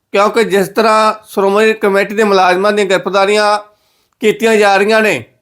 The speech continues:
ਇਹ ਤੁਹਾਡੇ ਸਾਰਿਆਂ ਨੂੰ ਯਾਦ ਹੋਊ ਤ-, ਤਿੰਨ ਸੌ ਅਠਾਈ ਸਰੂਪ ਸ੍ਰੀ ਗੁਰੂ ਗ੍ਰੰਥ ਸਾਹਿਬ ਦੇ ਕਿ ਕਿੱਥੇ ਗਏ ਆ,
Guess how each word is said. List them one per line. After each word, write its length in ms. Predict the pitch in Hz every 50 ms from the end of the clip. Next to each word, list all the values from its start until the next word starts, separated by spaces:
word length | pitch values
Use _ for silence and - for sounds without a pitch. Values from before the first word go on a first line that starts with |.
| _ _ _ _ _ _ _ _ _ _ _ _ _ _ -
ਇਹ 80 | 196 190
ਤੁਹਾਡੇ 340 | - 226 208 196 208 214
ਸਾਰਿਆਂ 240 | 165 208 208 208 220
ਨੂੰ 80 | 220 220
ਯਾਦ 320 | 202 196 190 180 190 196
ਹੋਊ 100 | 214 208
ਤ-, 160 | 214 - 220 - _ _ _ _ _ _ _ _ _ - _
ਤਿੰਨ 180 | - 214 214 208
ਸੌ 160 | 208 233 220
ਅਠਾਈ 340 | 220 220 208 190 190 214 220
ਸਰੂਪ 360 | 214 - 196 202 202 208 202 208 220 208 208 214 214 208 - - _ _ _
ਸ੍ਰੀ 320 | - - - 208 202 240 240
ਗੁਰੂ 200 | 208 233 226 220
ਗ੍ਰੰਥ 200 | 220 214 208 208
ਸਾਹਿਬ 280 | - 202 208 214 214
ਦੇ 360 | 208 220 196 160 110 - - _ _ _ _ _ _ _ _ _ _ _ _ _ _ _ _ _ _ _
ਕਿ 120 | - 220 214
ਕਿੱਥੇ 380 | 226 208 - - - 233 233
ਗਏ 200 | 208 226 233 233
ਆ, 320 | 226 214 208 196 196 190